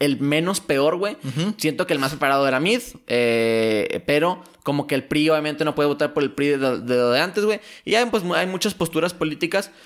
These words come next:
Speaker 1: pero, pues, yo también sostengo, o sea, muchas cosas que los que tuiteo, güey. Y qué padre que sostengas tú esta,
Speaker 2: No,
Speaker 1: este pensamiento,
Speaker 2: y
Speaker 1: ¿no?
Speaker 2: por ejemplo, o sea, no, no por hacer político el podcast, ¿va? Pero,
Speaker 1: No, no.
Speaker 2: o sea, yo la neta entiendo, yo no voté por amlo, yo voté por el pri,
Speaker 1: Ujú.
Speaker 2: pero, pues, por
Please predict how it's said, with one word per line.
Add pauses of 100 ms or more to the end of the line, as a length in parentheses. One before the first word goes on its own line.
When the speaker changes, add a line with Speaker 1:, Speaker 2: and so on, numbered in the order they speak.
(140)
Speaker 1:
pero,
pues,
yo
también
sostengo,
o
sea,
muchas
cosas
que
los
que
tuiteo,
güey.
Y
qué
padre
que
sostengas
tú
esta,
Speaker 2:
No,
Speaker 1:
este
pensamiento,
Speaker 2:
y
Speaker 1:
¿no?
Speaker 2:
por
ejemplo,
o
sea,
no,
no
por
hacer
político
el
podcast,
¿va?
Pero,
Speaker 1:
No,
no. (420)
Speaker 2:
o
sea,
yo
la
neta
entiendo, (340)
yo
no
voté
por
amlo,
yo
voté
por
el
pri,
Speaker 1:
Ujú.
Speaker 2:
pero,
pues,
por